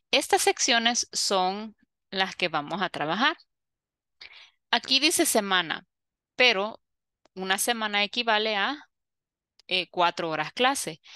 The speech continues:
Quiere decir que nosotros, entre hoy y mañana, vamos a completar la sección uno y dos, ¿verdad? Para que, eh, no tengamos ninguna dificultad al querer,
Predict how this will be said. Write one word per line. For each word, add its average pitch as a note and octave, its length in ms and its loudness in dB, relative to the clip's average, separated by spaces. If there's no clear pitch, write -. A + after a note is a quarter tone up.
Quiere G3+ 220 2
decir A3 340 2
que A3+ 120 0
nosotros, A3 680 -2
entre F3 340 -4
hoy F3 400 -2
y A3+ 100 0
mañana, B3 600 0
vamos G#3 380 0
a A3 80 0
completar G#3 640 -2
la F#3+ 160 0
sección F3 600 -6
uno D3+ 320 -10
y F3+ 80 -4
dos, - 420 0
¿verdad? E3 360 -2
Para G#3+ 260 2
que, G#3+ 560 2
eh, F3+ 40 -2
no F#3 120 -6
tengamos G3+ 560 -2
ninguna F#3+ 460 -2
dificultad G#3+ 760 -2
al B3 360 0
querer, F3+ 600 2